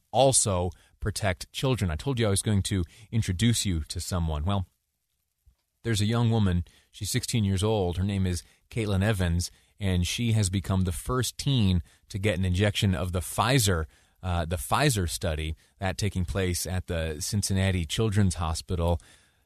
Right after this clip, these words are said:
Young Caitlin Evans, uh, is, is really blazing a trail here, uh, and she, she talks a bit about, uh, her experience and what has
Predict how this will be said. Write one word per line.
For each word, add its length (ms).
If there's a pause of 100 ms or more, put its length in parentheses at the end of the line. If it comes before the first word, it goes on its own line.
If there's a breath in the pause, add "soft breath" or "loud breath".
(100)
Young 160
Caitlin 340
Evans, 480 (240 soft breath)
uh, 280
is, 480 (260)
is 400 (100)
really 240
blazing 340
a 40
trail 300
here, 260 (300 loud breath)
uh, 280
and 200
she, 400 (220)
she 120
talks 320
a 40
bit 220
about, 440 (300 soft breath)
uh, 180
her 140
experience 600
and 180
what 200
has 240